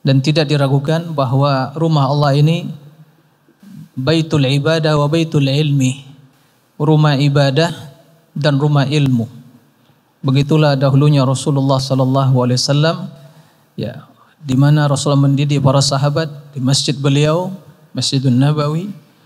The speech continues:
lahirlah dari halaqah-halaqah ilmu, majlis beliau,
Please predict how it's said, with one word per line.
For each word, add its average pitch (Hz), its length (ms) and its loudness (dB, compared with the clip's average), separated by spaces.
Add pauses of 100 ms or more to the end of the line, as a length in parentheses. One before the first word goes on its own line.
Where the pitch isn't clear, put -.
(260)
lahirlah 147 640 2 (560)
dari 147 240 2
halaqah-halaqah 143 960 -2
ilmu, 156 320 0 (480)
majlis 147 460 0
beliau, 147 500 2